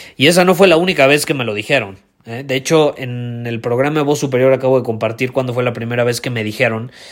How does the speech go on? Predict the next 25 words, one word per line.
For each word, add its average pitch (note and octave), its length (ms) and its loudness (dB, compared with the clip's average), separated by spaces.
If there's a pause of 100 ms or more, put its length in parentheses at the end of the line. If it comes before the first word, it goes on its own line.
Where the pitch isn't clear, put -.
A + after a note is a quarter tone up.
(280)
eh, A2+ 220 -10
que A2+ 360 0
si - 220 -2
realmente C3+ 640 2
quería B2 540 0 (180)
conseguir A#2+ 420 -4
lo B2+ 100 0
que A#2 140 -6
quería, B2+ 420 0
tenía B2+ 520 -2 (280)
que A#2 100 -2
aprender A#2+ 600 -2 (420)
a - 100 -10
ser A#2+ 300 0
claro A#2+ 600 0 (280)
en A2 180 -10
mis G#2+ 200 -6
ideas A2+ 640 0 (420)
al D3+ 240 0
transmitirlas D#3 1000 -2
por A#2+ 320 -2
medio D3+ 420 0
de A#2+ 160 2
mi A2 200 -4
voz. A#2+ 540 0